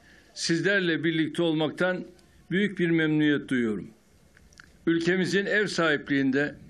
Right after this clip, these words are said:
otuz yedi ülkeden yaklaşık on bin askeri personelin katılımıyla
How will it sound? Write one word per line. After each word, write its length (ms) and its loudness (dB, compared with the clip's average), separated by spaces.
otuz 360 0
yedi 480 2
ülkeden 680 0
yaklaşık 680 -2
on 360 0
bin 360 2
askeri 580 0
personelin 680 0
katılımıyla 880 0